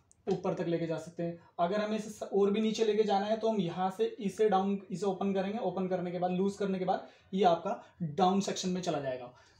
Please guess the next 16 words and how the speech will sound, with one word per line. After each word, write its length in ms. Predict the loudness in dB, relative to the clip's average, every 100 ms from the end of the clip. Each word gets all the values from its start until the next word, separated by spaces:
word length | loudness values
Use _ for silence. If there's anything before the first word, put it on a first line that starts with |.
| -4
बात 260 | 0 0 4
करते 260 | 2 2
हैं 100 | 0
हम 220 | 2 2 2
microscope 680 | 0 0 -2 -2 -4 -4 -4
की। 100 | -2
तो 160 | 0
microscope 680 | 2 0 -2 -4 -2 -4 -2
के 100 | -2
अंदर 360 | -2 -2 -2 -4 -8 -6
यहाँ 140 | -4
पर 120 | -2
आप 120 | -2 -2
देख 180 | -4
सकते 260 | -6 -10 -8
हैं 160 | -8